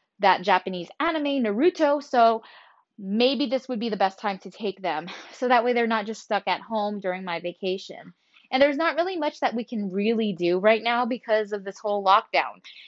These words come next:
and, you know, risking the fact of, or risking getting covid. So it's like, I did my best. And,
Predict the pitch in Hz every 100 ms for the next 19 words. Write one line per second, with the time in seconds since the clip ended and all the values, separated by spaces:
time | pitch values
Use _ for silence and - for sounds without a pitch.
0 | _ - 196 185 180 - 196 180 180 -
1 | 190 214 - 202 190 180 180 _ _ 196
2 | 196 170 - 185 175 - 196 175 180 220
3 | - 233 202 190 196 202 202 - _ _
4 | _ _ - 214 180 151 - - _ _
5 | _ _ _ _ _ _ _ _ _ 220
6 | 202 202 202 202 170 180 185 202 277 294
7 | - - - - - - _ _ 202 202
8 | 196 190 190